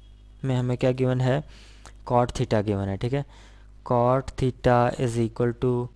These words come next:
हमें गिवन है five by two है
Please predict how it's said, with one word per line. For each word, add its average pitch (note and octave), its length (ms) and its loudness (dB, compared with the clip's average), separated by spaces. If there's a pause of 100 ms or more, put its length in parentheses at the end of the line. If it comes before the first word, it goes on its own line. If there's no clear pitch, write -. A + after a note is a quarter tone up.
(880)
हमें A#2 260 -2
गिवन A2+ 240 0
है A#2 120 0
five G#2 360 -2 (100)
by A2 100 2 (240)
two C#3 240 0
है C#3+ 220 2